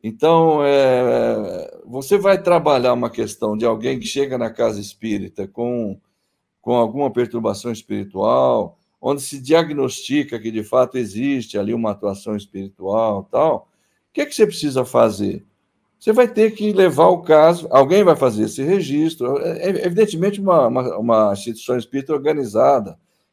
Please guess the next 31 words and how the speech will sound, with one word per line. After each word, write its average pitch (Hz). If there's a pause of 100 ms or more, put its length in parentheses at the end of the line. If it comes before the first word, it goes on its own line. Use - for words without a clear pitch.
que -
tem 135
um 127
atendimento 104
fraterno, 139
que 110
acolheu 113
a 110
pessoa, 135 (180)
que 101
fez 113
o 107
diagnóstico, 127
tal, 117
tal, 131
preencheu 110
uma 135
ficha. 135 (480)
Essa 262
ficha 202
tem 196
que 208
parar 165
na 160
mão 160
do 131
dirigente 147
da 165
reunião 160
de 165
desobsessão. 202